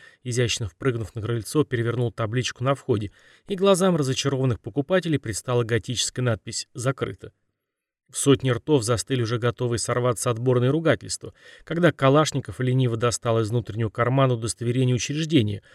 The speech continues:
предъявив присутствующим печать зверя. Общий вздох незримо колыхнул людей, как порыв ветра, затихшая толпа начала рассасываться. Ступая по хрустальным плитам, Алексей проследовал вслед за хозяином в украшенный зеркалами вестибюль.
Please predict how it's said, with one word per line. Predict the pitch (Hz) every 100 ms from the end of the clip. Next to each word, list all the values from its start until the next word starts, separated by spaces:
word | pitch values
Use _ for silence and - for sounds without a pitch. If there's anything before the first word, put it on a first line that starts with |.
| - _
предъявив | 175 170 180 190 -
присутствующим | 135 - 165 147 - 123 - 113 _ _ _
печать | 123 - 117 101
зверя. | 101 143 123 - _ _ _ _ _ _ _ _ -
Общий | 131 - 135
вздох | 113 123 131 123
незримо | 110 123 120 113
колыхнул | 120 123 - 123
людей, | 117 113 156
как | 135 101
порыв | 117 117 101
ветра, | 113 120 - 110
затихшая | 123 151 170 -
толпа | 113 110 - 120
начала | 110 - 104
рассасываться. | 101 113 - 101 - - - - _ _ _ _ _ _ _ -
Ступая | - 202 233 190
по | -
хрустальным | 127 113 - 110 120
плитам, | 127 214 208 147
Алексей | 127 - 127
проследовал | 113 113 107 139 117 110
вслед | - 117
за | 101
хозяином | 95 110 104 160 160 107
в |
украшенный | 101 110 113 - 110
зеркалами | 107 - 110 101 98
вестибюль. | 98 - 135 107 104